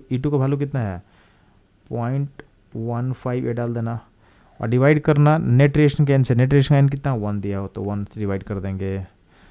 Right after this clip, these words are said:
अब इसको आप जब पूरा प्रोसेस सॉल्व करोगे, तो वैल्यू कितना निकल के आ जाएगा, तो वैल्यू nearly निकल के आ जाएगा पॉइंट फ़ोर नाइन वोल्ट। यानी इस कॉम्बिनेशन, यानी dis-, ये जो डिस्प्रोपोर्शनेशन दिया हुआ था,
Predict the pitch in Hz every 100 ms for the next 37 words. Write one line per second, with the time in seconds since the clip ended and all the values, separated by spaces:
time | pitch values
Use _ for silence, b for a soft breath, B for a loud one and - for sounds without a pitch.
0 | b b 113 117 117 135 139 135 131 139
1 | _ _ - 131 127 117 113 143 131 135
2 | 127 135 139 139 139 120 101 95 107 -
3 | b b b b - 107 107 127 135 131
4 | 135 135 131 127 131 127 131 123 123 120
5 | 117 _ _ _ _ 117 107 107 131 135
6 | 131 135 127 127 123 127 123 98 92 90
7 | 120 b b b b _ - 113 113 120
8 | 127 - - 123 120 120 120 120 120 113
9 | 113 113 113 - - 110 117 127 - -
10 | 120 117 120 123 135 120 120 117 120 -
11 | 123 120 123 123 - 113 120 110 131 127
12 | 139 - 135 123 131 139 127 104 98 92
13 | 143